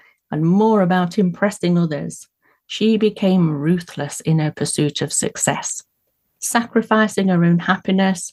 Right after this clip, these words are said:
and relationships for the sake of her writing career.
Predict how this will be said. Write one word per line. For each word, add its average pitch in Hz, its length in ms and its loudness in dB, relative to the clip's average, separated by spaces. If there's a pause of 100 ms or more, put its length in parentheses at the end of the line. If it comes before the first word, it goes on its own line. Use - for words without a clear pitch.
and 160 160 2
relationships 170 880 0
for - 120 -6
the 156 100 -2
sake 180 320 -2
of 175 120 -8
her 156 140 0
writing 170 460 -2
career. 147 460 -10